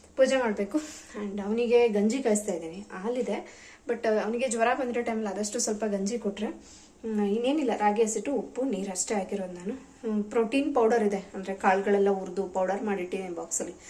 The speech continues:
ಅದು ಕುಡಿಯೋದಕ್ಕೆ ಯಾಕೋ ಅವ್ನು ಇಷ್ಟಪಡಲಿಲ್ಲ, ಹಾಗಾಗಿ ನಾನು ಇದನ್ನೇ ಮಾಡ್ತಾಯಿದ್ದೀನಿ. ಆಮ್, ಹ್ಮ್, ಅಷ್ಟೇ, ಇನ್ನೇನಿಲ್ಲ. ಏನೋ ಹೇಳೋಕ್ಕೆ ಬಂದೆ ಮರ್ತ್ಬಿಟ್ಟೆ ನಾನು.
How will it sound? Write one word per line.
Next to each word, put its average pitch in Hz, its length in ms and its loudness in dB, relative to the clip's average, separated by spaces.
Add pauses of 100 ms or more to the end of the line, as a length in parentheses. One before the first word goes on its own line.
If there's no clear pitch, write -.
(360)
ಅದು 247 180 0
ಕುಡಿಯೋದಕ್ಕೆ 262 380 6
ಯಾಕೋ 208 200 2
ಅವ್ನು 208 120 2
ಇಷ್ಟಪಡಲಿಲ್ಲ, 190 600 -2 (400)
ಹಾಗಾಗಿ 190 260 -4
ನಾನು 190 140 -6
ಇದನ್ನೇ 180 220 -6
ಮಾಡ್ತಾಯಿದ್ದೀನಿ. 180 520 -4 (720)
ಆಮ್, 208 480 0 (1160)
ಹ್ಮ್, - 580 -10
ಅಷ್ಟೇ, 254 240 0 (120)
ಇನ್ನೇನಿಲ್ಲ. 240 460 0
ಏನೋ 269 120 -4
ಹೇಳೋಕ್ಕೆ 247 340 2
ಬಂದೆ 247 120 2
ಮರ್ತ್ಬಿಟ್ಟೆ 208 560 0
ನಾನು. 190 440 -8